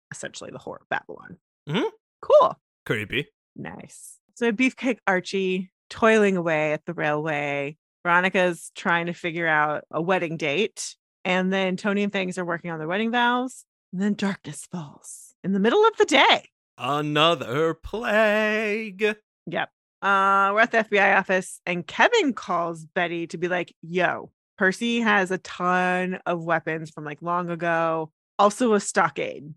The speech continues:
Speaker 1: And she's like, "Wait, what?" And he goes, "Yeah, it's a torture device. He kept rambling about, about how he wants to put the harlot of Babylon exactly where she belongs, on display for when the walls come tumbling down."
Speaker 2: Uh-oh.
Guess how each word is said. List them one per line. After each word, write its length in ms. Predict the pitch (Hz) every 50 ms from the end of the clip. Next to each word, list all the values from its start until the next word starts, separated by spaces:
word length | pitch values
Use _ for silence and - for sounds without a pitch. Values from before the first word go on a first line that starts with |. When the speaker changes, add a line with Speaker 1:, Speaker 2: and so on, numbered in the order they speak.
| _ _ _ _ _ -
Speaker 1:
And 300 | 185 190 180 180 180 156
she's 180 | 190 175 160 165
like, 240 | 143 - - -
"Wait, 200 | 160 135 - - -
what?" 420 | 147 151 151 151 185 208 - - - _ _ _ _ -
And 100 | 202 190
he 40 | 180
goes, 120 | 180 156
"Yeah, 260 | 160 202 202 208 208 202
it's 120 | 196 -
a 40 | 190
torture 300 | - - 180 180 - -
device. 380 | 190 208 226 220 220 220 220 -
He 60 | 185
kept 200 | - 247 233 -
rambling 280 | 175 165 170 180 180 175
about, 180 | 170 185 - - _ _
about 240 | 170 170 175 170 -
how 140 | - 185 180
he 80 | 175 170
wants 260 | 165 180 175 - -
to 80 | 185
put 180 | - - 175 -
the 60 | - -
harlot 500 | - - - 156 175 196 226 240 220 - -
of 200 | 175 165 151 -
Babylon 480 | - 147 175 220 220 185 165 151 - 143
exactly 540 | 143 151 156 - - 147 - - - 277 254
where 180 | 226 220 247
she 140 | - - 214
belongs, 580 | 175 175 160 165 170 160 - - 139 - - - - - - - _ _
on 240 | - 170 196 214 214
display 540 | 185 185 - - - - 180 185 170 147 156
for 160 | - _ 165 151
when 180 | 170 165 160
the 80 | 156 151
walls 420 | 131 147 160 170 170 156 156 -
come 260 | - - 165 156 147
tumbling 540 | 135 - 170 160 160 147 - 147 - 139 151
down." 460 | 156 147 131 120 113 107 101 - 175 - _ _ _ _ _
Speaker 2:
Uh-oh. 360 | - 135 160 - - 110 -